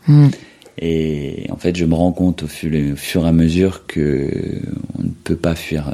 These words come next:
Speaker 2: cette société et que la seule façon d'être libre, mine de rien, c'est de profiter de la société,
Speaker 1: Hmm.
Speaker 2: puisque sans société, on ne vend pas de toile. Et, euh,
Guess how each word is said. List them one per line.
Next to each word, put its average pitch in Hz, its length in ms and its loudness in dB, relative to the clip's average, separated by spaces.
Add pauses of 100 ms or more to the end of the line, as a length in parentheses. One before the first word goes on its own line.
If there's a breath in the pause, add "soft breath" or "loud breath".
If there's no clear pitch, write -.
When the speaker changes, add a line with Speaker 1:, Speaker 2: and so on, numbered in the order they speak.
Speaker 2:
cette 80 220 -8
société 90 560 2
et 82 80 2
que 85 160 -4
la 78 180 0
seule 90 220 0
façon 85 340 -2
d'être 80 240 2
libre, 95 220 -2
mine 78 440 2
de 82 80 4
rien, 82 220 4
c'est 92 180 -4
de 73 320 -4 (120)
profiter - 460 -4
de - 100 -2
la - 80 -6
société, - 480 -10 (100)
Speaker 1:
Hmm. 151 60 8 (340 loud breath)
Speaker 2:
puisque - 260 -6
sans - 140 0
société, 78 460 -2
on 80 80 6
ne 78 40 4
vend 76 140 0
pas 73 140 -2
de - 60 -16
toile. 90 340 -2 (500 loud breath)
Et, 82 280 -2
euh, 50 40 -6